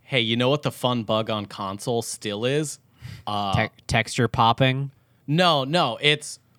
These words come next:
Speaker 1: we, we would love to be able to get in cars, but we can't.
Speaker 2: Really?
Speaker 1: Yeah, game don't like when you go in cars.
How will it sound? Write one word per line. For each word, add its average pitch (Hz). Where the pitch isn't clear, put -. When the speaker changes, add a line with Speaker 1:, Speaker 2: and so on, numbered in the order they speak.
Speaker 1:
we, 143
we 156
would 233
love 139
to 139
be 120
able 107
to 110
get 117
in 98
cars, 101
but 127
we 110
can't. 101
Speaker 2:
Really? 147
Speaker 1:
Yeah, 120
game 147
don't 135
like 131
when 117
you 110
go 110
in 101
cars. 104